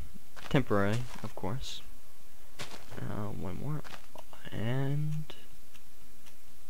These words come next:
up here. And all right, let's go ahead and place down our bed. Get some stuff cooking. Um, and yeah,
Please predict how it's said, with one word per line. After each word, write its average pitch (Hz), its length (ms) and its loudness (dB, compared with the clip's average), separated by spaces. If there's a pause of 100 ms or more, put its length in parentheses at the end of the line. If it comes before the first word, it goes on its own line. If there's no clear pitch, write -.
(180)
up - 200 0
here. 139 360 0 (1900)
And 135 280 0
all 117 180 2
right, 151 240 4 (380)
let's - 180 2
go 123 140 6
ahead 127 560 4
and 110 440 4
place - 200 0
down 101 120 2
our 98 80 2
bed. 151 540 4 (760)
Get - 120 0
some 98 380 2 (180)
stuff - 360 0
cooking. 170 380 2 (840)
Um, - 600 0 (1300)
and 139 640 2 (2500)
yeah, - 180 2